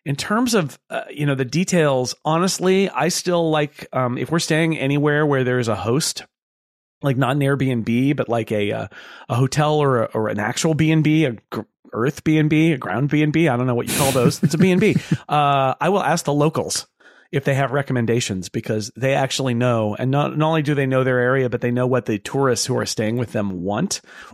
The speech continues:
Speaker 1: what they enjoy. And that helps a lot. I will, if there's, like, Yelp or if there's a similar kind of, like,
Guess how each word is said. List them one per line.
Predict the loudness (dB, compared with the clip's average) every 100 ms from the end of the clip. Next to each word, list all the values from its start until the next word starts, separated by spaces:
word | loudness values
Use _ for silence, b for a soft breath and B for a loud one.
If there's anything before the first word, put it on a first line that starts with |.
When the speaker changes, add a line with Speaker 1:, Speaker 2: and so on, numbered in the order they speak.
| -20 -10
Speaker 1:
what | -6 -4
they | -2
enjoy. | -2 -2 -2 0 2 0 B B B B
And | -4 -2
that | 0
helps | 0 -2
a | -2
lot. | -2 -2 -4 B B B B -4
I |
will, | 0 2 4 2
if | 0 -2 0
there's, | 2 2 0 0
like, | 0 0 -2
Yelp | -2 0 0 0 -4 -8
or | 0 2 2
if | 2
there's | 2 2
a | 0
similar | 0 2 2 2 0
kind | 0 0 0
of, | 2
like, | 2 0 -2 -10